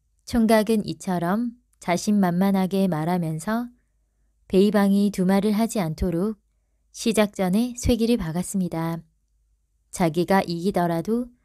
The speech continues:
뒷말을 하지 말라고 다짐을 하는 것입니다. 이 말을 들은 베이방은 화가 났어요. "이 사람아, 자네가 이길지 못 이길지 어떻게 알고 먼저 선수를 쳐서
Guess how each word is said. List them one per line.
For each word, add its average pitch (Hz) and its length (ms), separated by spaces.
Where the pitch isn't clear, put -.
뒷말을 208 520
하지 247 260
말라고 180 580
다짐을 170 480
하는 240 260
것입니다. 196 720
이 202 180
말을 180 340
들은 185 340
베이방은 180 760
화가 254 320
났어요. 170 640
"이 180 80
사람아, 170 760
자네가 175 500
이길지 220 500
못 165 300
이길지 196 480
어떻게 233 460
알고 214 360
먼저 175 340
선수를 175 500
쳐서 180 400